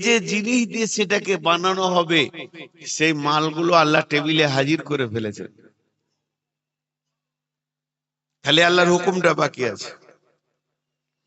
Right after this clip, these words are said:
একটা জিনিস বাকি আছে বানানো, আর ওইটার ওপরেই আজকে কথা বলবো, সেটা হলো কেয়ামত।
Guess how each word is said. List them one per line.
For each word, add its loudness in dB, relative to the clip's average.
একটা 4
জিনিস 2
বাকি 2
আছে -2
বানানো, -6
আর -2
ওইটার 2
ওপরেই 0
আজকে -4
কথা -2
বলবো, -8
সেটা -2
হলো 6
কেয়ামত। 0